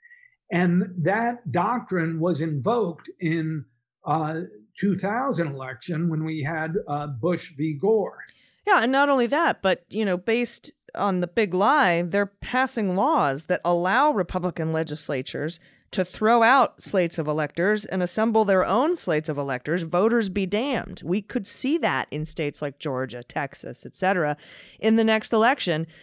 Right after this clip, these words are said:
Speaker 2: so that the vice president's role can remain ministerial, uh,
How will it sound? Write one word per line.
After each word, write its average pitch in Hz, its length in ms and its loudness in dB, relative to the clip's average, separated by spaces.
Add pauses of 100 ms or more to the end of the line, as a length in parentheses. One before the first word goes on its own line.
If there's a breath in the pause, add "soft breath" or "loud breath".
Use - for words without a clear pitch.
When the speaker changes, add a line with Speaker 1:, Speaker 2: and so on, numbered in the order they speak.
(140 loud breath)
Speaker 2:
so 226 220 2
that 214 200 0
the 208 100 -2
vice 226 400 2
president's 233 640 0 (160)
role 220 320 6
can 190 200 0
remain 196 400 2
ministerial, 165 720 0 (540 loud breath)
uh, 190 480 4